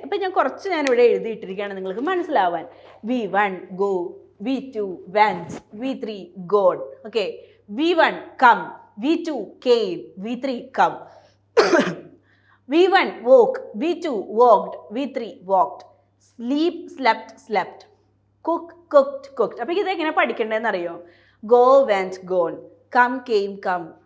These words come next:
Walk, walked, walked. Sleep, slept, slept. Cook, cooked,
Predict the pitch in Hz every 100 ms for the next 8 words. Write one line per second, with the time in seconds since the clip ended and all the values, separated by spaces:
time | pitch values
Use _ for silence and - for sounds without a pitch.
0 | _ 208 214 262 254 208 202 196 202 190
1 | 175 170 - _ _ 262 269 269 - 226
2 | 196 - - 196 170 - _ _ - 320
3 | 320 - 262 247 -